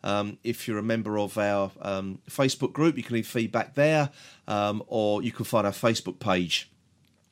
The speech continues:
on Facebook, obviously, as well. Or if you wanna send us, um, a, a direct message on Twitter, we're at,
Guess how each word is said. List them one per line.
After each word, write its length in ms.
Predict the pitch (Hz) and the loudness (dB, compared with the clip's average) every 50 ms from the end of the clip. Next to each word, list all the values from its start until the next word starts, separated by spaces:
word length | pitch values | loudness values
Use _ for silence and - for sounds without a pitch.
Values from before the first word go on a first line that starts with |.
| _ _ - - - | _ _ -16 -10 -6
on 140 | - 90 85 | -6 -6 -6
Facebook, 540 | - - 101 92 90 - - - 98 - - | -4 -2 -2 -2 -2 -2 -4 -6 -6 -4 -2
obviously, 500 | 101 - 92 92 - - 135 175 185 - - | -2 0 0 0 0 0 0 -2 -2 -4 -8
as 160 | 98 90 - | -8 -2 2
well. 280 | 117 120 123 127 123 - - - - - - | 4 4 4 4 2 -2 -10 -20 -20 -10 -2
Or 100 | - 139 | 2 2
if 80 | 131 - | 4 4
you 60 | 196 | 6
wanna 100 | 208 - | 6 6
send 220 | - - 180 160 | 6 6 6 4
us, 160 | 147 - - | 4 4 4
um, 280 | 147 - 120 117 117 117 - | 6 6 6 6 4 0 -2
a, 160 | - 113 110 | -2 0 0
a 60 | 104 113 | 0 2
direct 260 | - 120 113 - - | 4 4 4 4 2
message 320 | 110 110 - - 110 - | 0 -2 -2 -4 -4 -4
on 140 | 107 101 101 | -4 -4 -4
Twitter, 560 | - - - 135 135 - - 139 131 131 123 - - | -4 -4 -2 -2 0 2 4 4 4 4 2 -2 -6
we're 160 | - 104 104 | -4 -2 0
at, 180 | 104 104 - - | 0 0 -2 -2